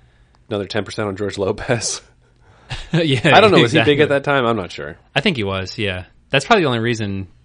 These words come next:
Speaker 2: he was in it, 'cause he was a big, he was a big pull at that time.
Speaker 1: Yeah, he was supposed to, he supposedly was, was funny in this film. I mean, I, I, George Lopez is, he's fine. I'm not saying he's not funny, but in
Speaker 2: Yeah.
Speaker 1: this movie, I'm saying the joke,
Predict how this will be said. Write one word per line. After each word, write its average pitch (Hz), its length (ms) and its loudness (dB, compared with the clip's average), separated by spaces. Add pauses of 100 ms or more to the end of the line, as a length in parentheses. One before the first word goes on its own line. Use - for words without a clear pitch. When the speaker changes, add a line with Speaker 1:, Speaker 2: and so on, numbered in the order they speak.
(300)
Speaker 2:
he 110 140 -8
was 92 160 -8
in 113 160 -6
it, 101 180 -14 (240)
'cause 98 140 -12
he 107 80 -6
was 98 120 -8
a 95 60 -8
big, 95 360 -6
he - 100 -12
was 101 80 -8
a 98 60 -10
big 95 200 -10
pull 101 220 -10
at 98 60 -14
that - 180 -14
time. 113 240 -14 (720)
Speaker 1:
Yeah, 101 140 -2
he 98 100 -8
was 98 100 -8
supposed 107 300 -4
to, - 60 -20 (500)
he 107 80 -16
supposedly 98 520 -4
was, 90 320 -10 (120)
was 92 200 -12
funny 101 380 -10 (800)
in 131 100 0
this 120 120 0
film. 98 200 -2
I 123 80 4
mean, 143 140 2
I, 123 80 4 (220)
I, 113 40 -12 (460)
George 131 180 0
Lopez 117 320 0
is, 101 200 -10 (120)
he's 120 160 -6
fine. 90 260 -6 (180)
I'm 113 100 -6
not 110 120 0
saying 107 140 -2
he's 95 100 -6
not 90 140 -6
funny, 98 240 -8
but 120 160 -2
in 123 60 -2
Speaker 2:
Yeah. 123 40 0
Speaker 1:
this 113 100 -4
movie, 117 400 2 (340)
I'm 101 120 -8
saying 110 360 2
the 98 80 -6
joke, 120 360 -2